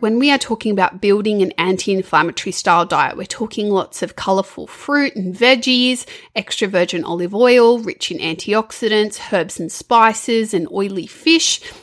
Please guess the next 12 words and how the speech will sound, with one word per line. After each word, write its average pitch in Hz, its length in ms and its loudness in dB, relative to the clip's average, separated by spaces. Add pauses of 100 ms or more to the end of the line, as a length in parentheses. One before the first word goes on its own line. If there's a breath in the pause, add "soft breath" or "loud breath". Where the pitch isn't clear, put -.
(160 loud breath)
So 208 200 0 (120)
these 302 380 4
foods 180 420 0
are 208 80 -6
high 190 340 0
in 170 160 0
antioxidants 202 1080 0
and 190 180 -8
micronutrients, 208 1040 0
high 196 260 -2
in 160 80 -2
fiber, 247 800 4